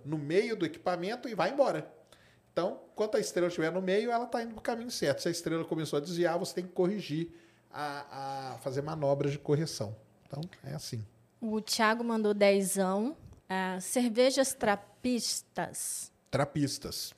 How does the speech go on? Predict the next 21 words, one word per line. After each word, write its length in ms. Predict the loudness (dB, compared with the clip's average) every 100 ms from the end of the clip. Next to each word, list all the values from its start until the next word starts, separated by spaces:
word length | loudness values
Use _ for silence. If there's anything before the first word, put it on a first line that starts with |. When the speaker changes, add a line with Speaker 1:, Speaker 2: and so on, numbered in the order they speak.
| -2
Speaker 1:
Trapistas, 500 | 0 2 2 2 -2
isso 100 | 4
aí. 140 | 4 4
Speaker 2:
É, 160 | 2 2
Speaker 1:
Ah. 120 | 0
Speaker 2:
são 360 | -2 4 6 8
cervejas 680 | 8 8 6 6 6 4 4
ale-belgas. 1160 | 6 8 8 6 8 10 10 8 4 4 4 2
Speaker 1:
Ale-, 160 | 2
isso, 180 | 2 -2
belga. 400 | 4 6 6 2 -8 -14 -20 -20 _
Speaker 2:
Feita 600 | 2 8 10 10 6 6
em 140 | 6 4
mon-, 280 | 4 0 -4 -8
é, 540 | -2 0 0 0 -2 -2
em 100 | 0
monastérios. 1000 | 0 0 -2 -2 -2 -2 -2 -6 -8 -10 -14 -8
Speaker 1:
Então, 180 | -6 -6 -8 _
tá 100 | 0
aí, 160 | 4
ó. 80 | 6